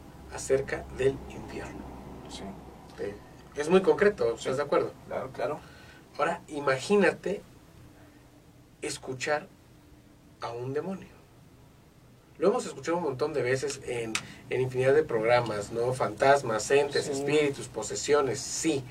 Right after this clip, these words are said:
Speaker 1: Pero escuchar la voz real de un demonio.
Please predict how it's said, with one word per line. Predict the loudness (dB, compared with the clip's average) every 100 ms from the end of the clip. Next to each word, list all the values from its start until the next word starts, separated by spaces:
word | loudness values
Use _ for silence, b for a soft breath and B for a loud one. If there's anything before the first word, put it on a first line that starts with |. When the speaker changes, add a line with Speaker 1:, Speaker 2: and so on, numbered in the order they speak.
| B B B B B B B -20 4
Speaker 1:
Pero | 8 8
escuchar | 4 -2 4 4 4 -4 -20 -20 -20 -20 -20 -12
la | -2 4 4
voz | 6 2 0 -10 -20 -16
real | -12 -8 -2 0 2 2 0 -10 -16 -18 -18 -20 -18 -18 -18 -16 -12
de | -8
un | -6 -4
demonio. | -4 -4 -6